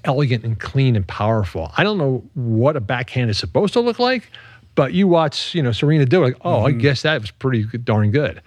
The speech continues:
Speaker 1: And for me, that's what running feels like. I think people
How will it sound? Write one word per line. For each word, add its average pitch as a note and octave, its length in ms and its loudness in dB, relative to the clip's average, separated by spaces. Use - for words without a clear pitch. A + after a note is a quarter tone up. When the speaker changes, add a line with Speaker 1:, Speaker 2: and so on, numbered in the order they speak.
Speaker 1:
And C3+ 140 4
for E3+ 100 2
me, F3 100 4
that's D3+ 240 0
what B2+ 100 -4
running C3 340 0
feels G2+ 380 -2
like. F#2+ 300 -2
I D3+ 60 0
think E3 160 0
people D3+ 480 -2